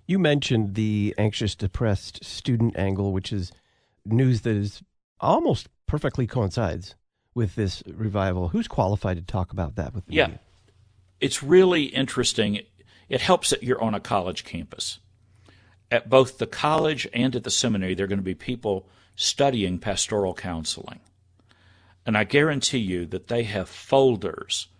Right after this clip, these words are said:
Speaker 2: in their computer and maybe with printouts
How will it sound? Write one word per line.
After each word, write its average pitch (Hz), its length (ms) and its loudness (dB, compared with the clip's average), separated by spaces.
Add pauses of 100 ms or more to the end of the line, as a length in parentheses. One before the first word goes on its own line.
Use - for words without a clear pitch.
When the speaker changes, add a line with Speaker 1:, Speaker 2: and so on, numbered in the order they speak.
(720)
Speaker 2:
in 147 220 2
their 131 200 4
computer 123 840 2 (240)
and 107 200 0
maybe 123 320 2
with 110 220 -2
printouts 113 560 0